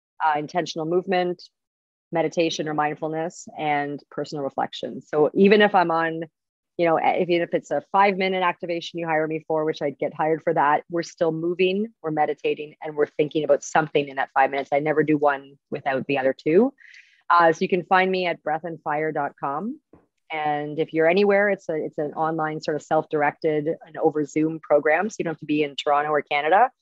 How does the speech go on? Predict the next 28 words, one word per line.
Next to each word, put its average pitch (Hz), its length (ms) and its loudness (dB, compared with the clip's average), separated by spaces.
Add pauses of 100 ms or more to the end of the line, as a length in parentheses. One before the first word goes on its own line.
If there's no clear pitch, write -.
(400)
And 170 200 4
then 160 360 2
if, 170 240 -4
Instagram 175 640 0
is 147 80 -10
a 139 40 -18
great 156 200 -6
place 156 200 -6
to - 80 -12
follow 151 260 0
sort 151 220 -4
of 143 60 -4
the 143 160 -6
active, 143 520 0 (300)
you 156 100 -10
know, 143 120 -6
day-to-day 151 500 0
type 165 180 -4
of 160 120 -4
thing 180 320 0
and 151 180 -4
more 147 460 0
live 151 600 2
and 143 240 -8
vibrant. 165 540 -2
And 160 100 -8
it's - 220 -14
Michelle 151 640 2